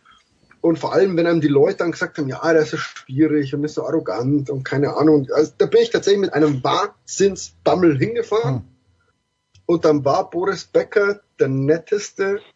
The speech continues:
Speaker 1: und charmanteste Mensch, den's gibt.
Speaker 2: Mhm.
Speaker 1: Ähm, auch zu meiner Frau.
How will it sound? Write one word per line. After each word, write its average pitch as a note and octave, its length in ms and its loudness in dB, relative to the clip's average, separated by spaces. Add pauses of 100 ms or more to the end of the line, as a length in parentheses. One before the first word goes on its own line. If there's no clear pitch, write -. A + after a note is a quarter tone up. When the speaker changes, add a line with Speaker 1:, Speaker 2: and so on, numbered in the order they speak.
(420)
Speaker 1:
und D#3+ 200 -2
charmanteste D3 1080 0
Mensch, D#3 520 0
den's C3+ 260 -4
gibt. - 440 -8
Speaker 2:
Mhm. C#3 340 -2 (320)
Speaker 1:
Ähm, C#3+ 240 0
auch E3 160 -4
zu G3 120 0
meiner D#3 240 4
Frau. D3 460 -2